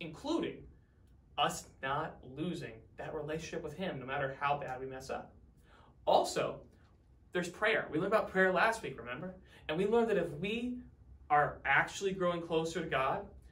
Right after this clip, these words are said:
then we're gonna be able to pray not only a lot, but pray for the things that God wants instead of the things that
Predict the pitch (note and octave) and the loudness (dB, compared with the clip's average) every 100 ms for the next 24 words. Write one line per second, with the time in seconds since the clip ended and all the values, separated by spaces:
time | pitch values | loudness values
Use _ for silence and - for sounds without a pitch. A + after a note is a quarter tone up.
0 | - D3+ E3 A3+ A3+ G#3 F#3+ E3+ D3+ - | -12 -4 -2 0 0 2 2 2 -2 4
1 | D3+ D3 C3+ - - - G3+ B3 A3+ F3 | 6 6 2 -6 -8 0 2 2 2 0
2 | B2 D3 - - - - - - - - | 0 0 0 0 -8 -18 -20 -20 -10 -6
3 | D#3+ - - F3 F3+ A#3+ B3 A#3+ A#3 - | -6 -8 -8 0 0 0 -2 -6 -6 -4
4 | G3 F3+ D#3+ D#3+ - - D3+ F3 E3+ - | -2 -2 -4 -8 -8 0 4 4 2 -2
5 | - - - D3 C#3 - G3 A#3+ G#3+ - | -12 -14 -14 -10 -8 0 0 2 -2 -6
6 | C#3+ C#3 D#3 - | -6 -2 -2 -2